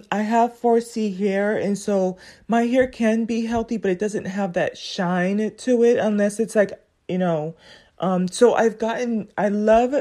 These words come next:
vitamin E, seventy thousand, um, I U by Purador, and then argan oil, love it for my scalp and my hair. So both of those in my hair.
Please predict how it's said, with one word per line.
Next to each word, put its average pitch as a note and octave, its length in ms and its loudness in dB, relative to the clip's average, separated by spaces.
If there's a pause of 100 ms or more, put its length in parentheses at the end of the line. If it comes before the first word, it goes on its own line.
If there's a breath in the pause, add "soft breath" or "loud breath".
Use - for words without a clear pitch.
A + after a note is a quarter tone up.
(120)
vitamin G3 680 0
E, C4 380 -4
seventy G#3+ 420 -2
thousand, G3+ 840 -4 (420 soft breath)
um, E3+ 320 -6
I G3+ 240 -2
U G#3+ 720 -4
by G3 200 -2
Purador, C#4 720 2 (420 loud breath)
and G#3+ 160 0
then G3+ 240 -2
argan B3 580 -2
oil, A#3+ 280 0
love A3 280 -2
it B3+ 120 -4
for C4 80 -14
my A#3 160 -4
scalp G#3 340 0
and G3 100 -4
my F#3+ 120 0
hair. F#3+ 260 0
So F3 220 -2
both G#3+ 400 -4
of C#4+ 120 -6
those G#3 280 0
in F#3+ 160 -6
my E3 160 -2
hair. G3 540 -2